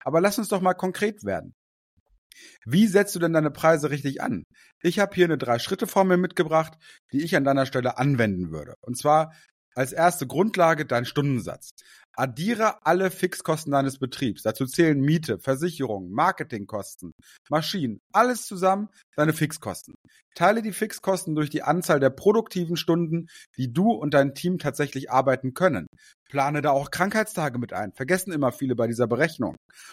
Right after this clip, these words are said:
Und addiere dann da drauf den gewünschten Gewinn pro Stunde. Und das ergibt den Mindeststundensatz, den du berechnen musst, um profitabel zu sein. Dann solltest du natürlich auch die Materialkosten einbeziehen, was übrigens viele Betriebe nicht tun.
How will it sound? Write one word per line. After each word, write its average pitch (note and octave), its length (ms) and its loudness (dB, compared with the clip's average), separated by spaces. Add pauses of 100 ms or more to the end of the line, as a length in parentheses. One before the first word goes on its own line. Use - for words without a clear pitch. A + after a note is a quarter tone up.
(120)
Und C3+ 160 -4
addiere C3+ 400 -4
dann D#3 360 0
da A3 100 0
drauf D#3 380 0
den A2+ 160 -4
gewünschten D3+ 580 -2
Gewinn D3+ 280 2
pro C#3+ 180 -4
Stunde. G#2+ 360 -4 (460)
Und A2+ 180 -6
das G3+ 200 4
ergibt F#3 340 0
den C3+ 140 0
Mindeststundensatz, C#3+ 1080 2 (100)
den A2 320 -4
du A#3 160 2
berechnen F3 460 2
musst, C#3+ 320 -2 (140)
um A#2+ 220 -4
profitabel C3+ 600 -2
zu A#2 100 -8
sein. F2+ 240 -8 (760)
Dann C3 180 0
solltest D#3+ 320 4
du D#3 60 4
natürlich D3+ 280 -2
auch C#3 120 0
die C#3 100 -4
Materialkosten C#3 840 2
einbeziehen, B2+ 480 -2
was B2 160 2
übrigens B2+ 320 2
viele D#3 200 2
Betriebe B2+ 400 2
nicht B2 200 2
tun. D3+ 440 2